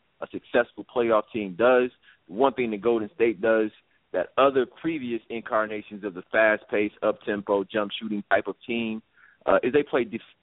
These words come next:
defense. They defend. They defend intently, intensely.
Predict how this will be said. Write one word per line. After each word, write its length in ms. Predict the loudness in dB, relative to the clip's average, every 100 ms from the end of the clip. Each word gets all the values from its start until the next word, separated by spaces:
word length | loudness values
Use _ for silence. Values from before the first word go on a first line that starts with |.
| -4
defense. 380 | -4 -4 -10 -6
They 100 | -6
defend. 540 | -6 -6 0 0 -2 -10 _ _ _
They 100 | -4
defend 640 | -4 -2 0 0 0 -4 -8 _ _ _ _ _ _ _ -6
intently, 800 | -6 -6 -4 -2 -2 -10 -16 -12
intensely. 640 | -10 -4 -2 -2 -6 -16